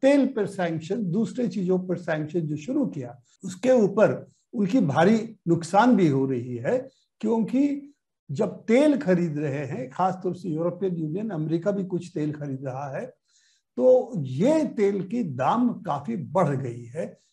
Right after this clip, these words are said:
पहले जब जंग शुरू होने के पहले अगर साठ, पैंसठ, सत्तर डॉलर था,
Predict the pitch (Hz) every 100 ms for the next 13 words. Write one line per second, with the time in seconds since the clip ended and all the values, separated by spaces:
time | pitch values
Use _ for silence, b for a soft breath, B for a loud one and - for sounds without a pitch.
0 | _ 147 143 185 190 151 180 139 156 165
1 | 170 - 175 165 170 175 170 - 139 160
2 | 196 190 B B - 156 156 151 160 170
3 | 180 - 156 151 170 185 180 156 143 208
4 | 185 156 165 170 170 175 185 - B